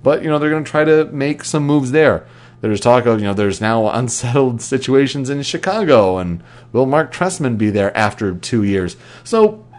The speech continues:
the N F L is, is interesting for Har-, Harbaugh, I'm sure. I mean, he was so close to a Super Bowl championship, and that's probably something he still wants to do. But Michigan's trying to come at him with the angle of, "Come on home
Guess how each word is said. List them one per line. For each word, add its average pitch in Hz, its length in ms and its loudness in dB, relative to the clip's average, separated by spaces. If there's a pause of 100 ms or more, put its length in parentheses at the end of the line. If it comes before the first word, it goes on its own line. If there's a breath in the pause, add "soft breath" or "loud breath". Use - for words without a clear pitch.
the 190 240 -6
N 247 120 0
F 226 180 0
L 226 280 4
is, 175 340 4 (100)
is 160 200 -2
interesting 220 440 -4
for 123 120 -6
Har-, 131 300 0
Harbaugh, 131 300 0
I'm 127 100 -4
sure. 233 240 0
I - 20 0
mean, 135 160 0
he 156 200 -2
was 131 180 -4
so 165 180 4
close 156 280 0
to 117 100 -6
a 113 60 -2
Super 165 260 -4
Bowl 165 200 0
championship, 185 1000 -6 (400 soft breath)
and 107 320 -4
that's 110 140 -2
probably 135 300 -4
something 143 260 -6
he 135 120 -4
still 147 300 -2
wants 143 260 0
to - 100 -8
do. 143 440 0 (460 loud breath)
But 139 160 -2
Michigan's 262 420 -2
trying 202 160 -2
to 170 60 -2
come 151 200 -2
at 143 80 -2
him 139 100 -2
with 131 120 -4
the 127 100 -6
angle 113 280 -2
of, 101 120 -4
"Come - 260 -6
on 147 180 2
home 104 460 -2